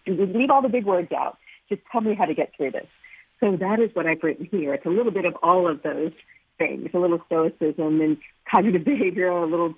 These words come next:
faith of everything from Christianity to Buddhism to a little Lakota Indian in there, earth, <laughs> fire, wind.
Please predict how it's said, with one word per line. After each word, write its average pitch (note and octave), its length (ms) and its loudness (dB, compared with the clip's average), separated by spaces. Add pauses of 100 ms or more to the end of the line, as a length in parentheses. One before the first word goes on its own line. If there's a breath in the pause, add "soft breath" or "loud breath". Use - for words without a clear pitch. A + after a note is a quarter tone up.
(120)
faith F3+ 400 0
of F3 160 0 (360 loud breath)
everything F#3+ 420 0
from E3+ 140 -8
Christianity F3 580 0
to E3 100 -2
Buddhism E3+ 640 -4
to D#3 220 -10 (100)
a - 40 -14
little G#3+ 160 -2
Lakota F3+ 440 -2
Indian E3 480 -2
in D#3 200 -12
there, D3+ 280 -10
earth, E3 220 -2 (340 loud breath)
<laughs> - 300 -16
fire, F#3+ 360 2
wind. F3+ 520 -4